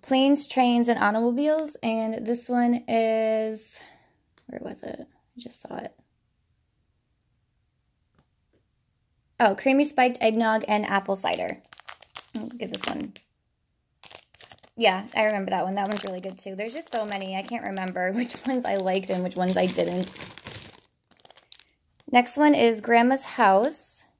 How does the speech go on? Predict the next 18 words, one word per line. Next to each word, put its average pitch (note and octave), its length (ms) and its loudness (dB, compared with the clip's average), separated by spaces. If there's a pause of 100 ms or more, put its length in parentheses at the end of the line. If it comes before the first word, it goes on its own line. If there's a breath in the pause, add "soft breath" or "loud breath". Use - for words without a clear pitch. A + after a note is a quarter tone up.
(160)
And A3+ 500 0
that C4 240 2
one B3+ 220 2
is A3+ 720 -2 (240 loud breath)
fresh C#4 300 0
baked C#4 240 4
apple A#3+ 240 4
pie, A3+ 320 2
chestnuts B3 580 -4
roasting A3+ 360 0
on G#3 60 0
an G#3 120 -2
open B3 260 0
fire, A3+ 300 4
and G#3+ 220 -2
creamy A3 320 0
brown G#3+ 360 -2
sugar. A#3+ 480 0